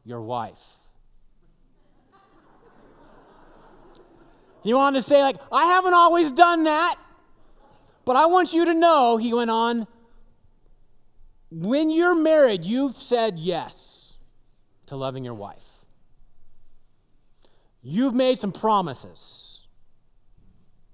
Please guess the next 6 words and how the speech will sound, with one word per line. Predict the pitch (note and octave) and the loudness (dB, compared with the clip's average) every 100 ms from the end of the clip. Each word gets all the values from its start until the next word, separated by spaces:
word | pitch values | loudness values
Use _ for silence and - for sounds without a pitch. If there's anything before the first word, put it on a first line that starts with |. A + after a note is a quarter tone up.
| - | -20
You | G2+ D3+ | -14 -14
keep | - D3+ - | -10 -12 -12
'em." | - _ _ _ _ _ _ _ _ _ _ _ _ - - _ _ _ _ _ _ _ _ _ _ _ _ _ _ _ _ _ _ | -20 _ _ _ _ _ _ _ _ _ _ _ _ -20 -20 _ _ _ _ _ _ _ _ _ _ _ _ _ _ _ _ _ _
"Yes, | C3+ C#3 | -14 -14
Mister | C3 B2 B2 | -14 -16 -14
Bell." | A#2+ A#2 A2+ | -10 -8 -10